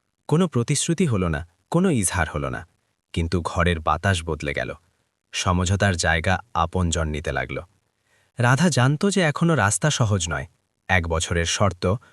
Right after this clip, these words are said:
সমাজের নজর, বিকাশের ভয়, সব এখনো বাকি ছিল। কিন্তু এখন সে একা ছিল না। সে এটাও অনুভব করে ফেলেছিল যে এই গল্পটা শুধু মজবুরির আর নেই। কোথাও না কোথাও দুটি ভাঙা মানুষ একে অপরের ক্ষতে মলম লাগানো শিখছিল।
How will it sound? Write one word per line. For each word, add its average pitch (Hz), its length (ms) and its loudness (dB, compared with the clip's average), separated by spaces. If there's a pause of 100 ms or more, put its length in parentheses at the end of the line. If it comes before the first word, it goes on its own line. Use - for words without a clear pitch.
(120)
সমাজের 143 460 2
নজর, 107 400 2 (260)
বিকাশের 135 500 0
ভয়, 104 360 0 (240)
সব 147 320 0
এখনো 92 300 -2
বাকি 73 240 -2
ছিল। 71 260 -4 (600)
কিন্তু 85 260 -2
এখন 85 340 0
সে 120 180 2
একা 98 300 2
ছিল 69 260 -2
না। 71 200 -10 (480)
সে 139 260 2
এটাও 147 240 2
অনুভব 131 400 2
করে 156 180 2
ফেলেছিল 123 540 0 (400)
যে 95 140 2
এই 92 140 4
গল্পটা 90 480 2
শুধু 131 280 0
মজবুরির 107 520 0
আর 135 160 2
নেই। 104 280 0 (580)
কোথাও 151 320 2
না 175 120 4
কোথাও 156 320 2
দুটি 113 300 0
ভাঙা 101 340 0
মানুষ 104 440 2 (260)
একে 95 280 2
অপরের 131 360 2
ক্ষতে 98 400 0
মলম 101 400 2
লাগানো 85 340 0
শিখছিল। 76 460 -4